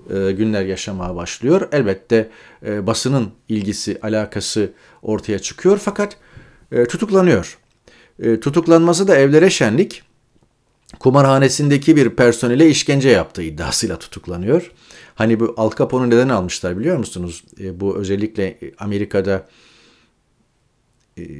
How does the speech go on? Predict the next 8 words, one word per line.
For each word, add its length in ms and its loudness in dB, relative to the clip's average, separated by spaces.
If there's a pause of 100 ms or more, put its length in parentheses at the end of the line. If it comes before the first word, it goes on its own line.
(400)
içkinin 400 -6
yasak 380 -2
olduğu, 200 -4
alkollü 420 -4
içkinin 340 -8
yasak 380 -6
olduğu 480 -4 (380)
dönemde 580 -4